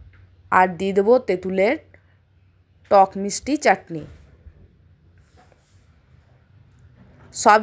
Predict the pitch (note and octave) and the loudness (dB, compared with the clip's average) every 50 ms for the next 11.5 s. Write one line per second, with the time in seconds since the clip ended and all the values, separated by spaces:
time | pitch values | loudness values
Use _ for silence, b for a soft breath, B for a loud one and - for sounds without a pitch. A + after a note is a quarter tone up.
0 | G#3 - B3+ A#3+ - C4+ A#3+ G#3 A3+ A3+ A#3+ B3 A#3+ B3 G#3+ G#3+ G#3 G#3+ A3+ A3+ | 0 -6 -10 -8 -6 -6 -4 -4 -2 -2 -2 -2 0 0 -2 -2 -2 -2 -2 0
1 | A3+ A3+ G#3+ G#3 G#3 A3 G#3+ G#3+ G#3+ A3+ A3 A3 - - - G3 G3+ G3+ G#3 G#3 | 2 2 2 0 -2 -4 -4 -2 0 -2 -2 -2 -2 0 0 2 2 0 -2 -4
2 | A3 G#3+ G#3+ A3 A3 A3 A3 - G3+ G3 G3 G3 G3 - G3+ G3 G#3 G#3 G#3+ G3 | -4 -4 -2 -2 -2 -2 -4 -4 -6 -4 -4 -6 -6 -6 -6 -4 -4 -4 -4 -8
3 | - - - G3+ G3 G3+ G3+ G#3 G#3 G#3+ G#3+ G3+ G#3 G#3 G3+ F#3 G#3+ G#3 A3 G3 | -10 -8 -6 -4 -4 -2 0 0 0 0 0 -2 -2 -2 -2 0 0 0 0 0
4 | F#3+ F#3 F#3 G3+ A3 C4 E4+ - _ _ _ _ _ _ _ _ _ _ _ _ | -2 -2 0 0 0 -2 -4 -8 _ _ _ _ _ _ _ _ _ _ _ _
5 | _ _ _ _ _ _ _ _ b b b b b b _ - G3 G3 G#3+ G#3 | _ _ _ _ _ _ _ _ b b b b b b _ -2 0 0 2 4
6 | G#3 G3 F#3+ F#3+ G3+ - A3 G#3+ G#3+ G#3+ G#3+ A3 A3 A3 A3 G#3 G3 A3 - - | 4 2 2 2 -2 -2 -2 -2 -2 -2 -2 -2 -2 -2 -4 -4 -6 -8 -8 -8
7 | A#3 G#3+ - G3 F#3+ - G#3+ G#3+ G3+ - G3 - G#3 G3 F#3+ G#3+ A3 G#3 G3+ F#3+ | -8 -6 -6 -4 -2 -2 -2 0 0 -2 -4 -4 -6 -2 0 2 0 2 2 0
8 | G3+ F#3+ G3+ A3 G#3+ G#3 G3+ G3 G3 A3+ D4 E4+ - _ _ _ _ _ _ _ | 0 2 2 0 0 0 -2 -2 -2 -2 -4 -8 -12 _ _ _ _ _ _ _
9 | _ _ _ _ _ _ _ _ _ _ - F3+ F3+ F3+ - G3+ G3+ G#3 G3+ G3+ | _ _ _ _ _ _ _ _ _ _ -4 -4 -2 -2 0 2 2 4 2 2
10 | G#3+ G#3 G3+ G3 G#3 G3+ G3 F#3+ G#3 G3+ G#3 G#3+ - A3 G#3+ G#3+ G#3+ G3 G#3+ G#3+ | 0 -4 -2 -2 -2 -2 -2 -4 -2 -2 -2 -2 0 0 0 0 2 0 -2 -2
11 | A3 A#3 - B3 A#3 A3 A3 A#3 A#3 | -2 -4 -4 -2 -2 0 -2 -4 -6